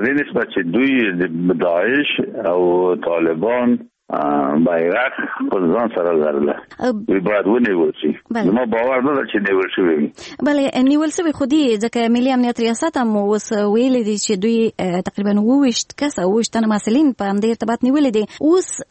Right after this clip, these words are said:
Speaker 2: دغه کسان چې نیول شوي، آه، ستاسو په نظر د قانون پر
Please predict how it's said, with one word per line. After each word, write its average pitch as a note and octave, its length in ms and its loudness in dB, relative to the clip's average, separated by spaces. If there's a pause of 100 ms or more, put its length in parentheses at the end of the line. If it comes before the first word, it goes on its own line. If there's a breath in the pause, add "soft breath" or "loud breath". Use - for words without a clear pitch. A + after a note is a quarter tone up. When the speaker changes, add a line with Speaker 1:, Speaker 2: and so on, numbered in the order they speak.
Speaker 2:
دغه C#4+ 160 -2
کسان C4 280 0
چې C4+ 180 2
نیول A3+ 220 2
شوي، A3+ 380 0 (400 loud breath)
آه، G#3 280 0
ستاسو D4 320 -4
په B3+ 40 4
نظر C4 200 0
د A#3 160 -2 (180)
قانون B3+ 400 2
پر A#3 140 -4